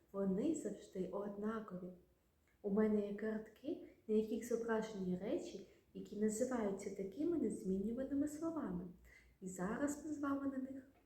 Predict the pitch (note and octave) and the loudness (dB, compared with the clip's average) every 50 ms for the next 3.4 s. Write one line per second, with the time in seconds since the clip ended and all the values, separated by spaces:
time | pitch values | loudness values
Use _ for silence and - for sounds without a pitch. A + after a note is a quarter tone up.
0 | _ - G3+ G#3+ G#3+ G3 G3 F3+ F3 F3+ E3+ F3 F3+ F3+ F#3 - - _ _ _ | _ -2 0 0 2 2 0 -2 -2 -4 -4 -2 -4 -4 -4 -8 -10 _ _ _
1 | _ _ _ _ _ _ _ _ _ _ _ _ _ _ _ _ _ _ _ _ | _ _ _ _ _ _ _ _ _ _ _ _ _ _ _ _ _ _ _ _
2 | _ _ _ _ _ _ _ _ _ _ _ _ _ _ - - - - - D#4+ | _ _ _ _ _ _ _ _ _ _ _ _ _ _ -6 -4 -4 -2 0 0
3 | D4 C#4 - - - - G#3+ G3+ | 0 0 -2 -4 -6 -8 -8 -10